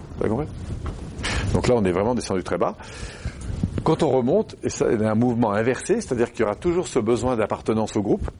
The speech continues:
mais la particularité du six, c'est que retrouvant sa sécurité un peu plus grande au niveau interne, mais toujours porté par la dimension du groupe, il va, au lieu de chercher à faire de l'unicité,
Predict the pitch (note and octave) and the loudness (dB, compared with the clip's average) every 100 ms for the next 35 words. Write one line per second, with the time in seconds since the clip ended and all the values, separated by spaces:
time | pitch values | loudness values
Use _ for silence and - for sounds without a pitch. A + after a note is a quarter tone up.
0 | - - - - - - - - B2 B2+ | -14 -20 -20 -14 -12 -10 -10 0 4 4
1 | A2 A2+ - F#3 F#3 - D#3 C#3 C3 B2 | 6 2 2 -2 -2 -6 -4 2 2 2
2 | B2 G2+ G2+ - A3+ - D3 - A2+ G2+ | -2 -2 -2 -4 -6 -2 -2 2 2 4
3 | E3 - D3+ C#3+ D3+ A2+ - C#3 - B2+ | 2 2 2 2 2 0 0 0 2 2
4 | B2 - B2 G#2 F2+ G2 A2 G#2 A#2+ G#2 | 2 4 2 4 0 -2 0 2 2 0
5 | F#2+ F2+ G2 F#2 F3 G3+ - - - - | -2 0 0 2 0 0 -4 -10 -18 -12
6 | - - - C#3+ F#3 D#3 F3+ - D3 - | -12 -2 0 2 2 4 2 2 -2 0
7 | D#3+ D3+ A2 G2+ G#2 A2 C3+ B2 - A2+ | 2 2 2 0 -2 -4 -2 -2 -2 -2
8 | G2+ G2+ F3 - - - - - A#2+ B2+ | 0 2 0 -2 -16 -16 -14 0 4 6
9 | C#3 - D#3+ F#3 F3 B2+ - D#3+ - E3 | 4 4 4 4 4 2 2 -2 0 2
10 | D#3 - A2 - C3+ A2 G2+ G2 D3 D#3+ | 2 2 -2 0 0 2 0 2 2 2
11 | - C3 E3 A3+ | -2 0 2 2